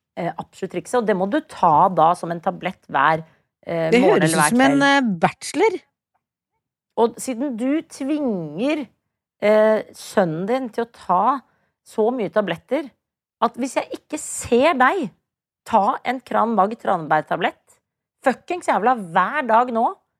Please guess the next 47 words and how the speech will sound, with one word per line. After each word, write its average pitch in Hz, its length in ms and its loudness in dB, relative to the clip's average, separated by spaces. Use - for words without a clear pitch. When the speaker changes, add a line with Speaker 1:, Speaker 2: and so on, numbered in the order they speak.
Speaker 1:
I 285 100 -4
to - 120 -10
Speaker 2:
Ja, 240 140 6
Speaker 1:
år. 320 240 6
Speaker 2:
jeg 233 100 0
skal 226 260 2
det. 208 160 -2
Speaker 1:
I 226 60 -4
to 320 220 -2
år. 320 180 4
Det - 380 -20
Speaker 2:
Jeg 240 80 4
Speaker 1:
er - 20 2
Speaker 2:
skal 302 140 4
Speaker 1:
ikke 262 80 4
sånn, 294 140 8
Speaker 2:
kjøpe 247 60 -4
meg 254 120 6
Speaker 1:
«Å, 233 80 4
jeg 240 100 8
tar 226 80 4
Speaker 2:
B - 60 -6
tolv 214 160 6
Speaker 1:
ikke 220 180 2
det.» 214 80 0
Speaker 2:
også. 220 140 0
Speaker 1:
Nei, 147 140 -4
det 247 560 2
vet 190 160 -2
jeg 151 140 -6
ikke 156 100 -8
om 143 80 -14
du 160 80 -6
skal. 160 320 -2
Det 185 160 0
er 208 80 2
bare 196 160 0
sånn 240 80 4
Speaker 2:
Jo, 285 120 6
Speaker 1:
du 349 180 4
Speaker 2:
jo, 302 160 2
Speaker 1:
finner 285 80 0
Speaker 2:
jo. 262 100 4
Speaker 1:
på. 269 160 0
Speaker 2:
Du 262 160 -4
må 240 140 0
det, 240 100 2